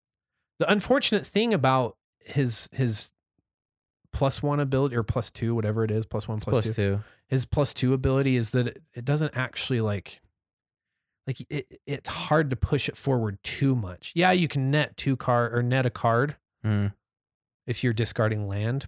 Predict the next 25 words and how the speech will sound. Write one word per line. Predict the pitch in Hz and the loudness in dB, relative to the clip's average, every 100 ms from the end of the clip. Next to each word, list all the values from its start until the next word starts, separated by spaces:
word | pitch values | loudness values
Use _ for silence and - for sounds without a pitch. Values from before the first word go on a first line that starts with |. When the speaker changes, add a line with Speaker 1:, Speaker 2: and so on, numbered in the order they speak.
| - | -4
Speaker 1:
but | 110 - | -6 -4
you | 151 | -4
gotta | 196 262 139 | 0 0 2
have, | 131 113 | 0 0
like, | 98 | -2
a | 101 | -6
pretty | - - 139 127 110 92 - _ _ _ _ _ - | -8 -4 0 0 -2 -6 -12 _ _ _ _ _ -4
steep | - - - 120 - - - _ _ _ - | -4 -4 -2 -4 -4 -10 -14 _ _ _ -10
land | 113 110 110 110 | -4 0 0 -2
composition | - 107 92 95 98 - 92 92 | -6 -8 -6 -8 -8 -8 -10 -12
for | - 98 | -10 -8
your | 92 90 87 - _ _ _ _ 110 | -8 -8 -12 -16 _ _ _ _ -6
deck. | 110 - - _ _ _ _ _ _ _ _ _ _ _ _ | -6 -6 -14 _ _ _ _ _ _ _ _ _ _ _ _
You, | 107 117 - - | -6 -6 -6 -8
you're | 120 | -6
probably | - 135 101 | -4 -4 -2
looking | 101 98 98 | -4 -6 -8
at | 98 | -8
needing | 98 95 | -8 -8
to | 95 | -10
have, | 98 92 | -10 -10
like, | 90 | -14
forty-five | - 101 92 - 92 90 | -12 -12 -10 -12 -14 -12
lands | 98 95 90 95 | -12 -12 -14 -16
plus, | - 101 90 - - | -14 -12 -10 -10 -12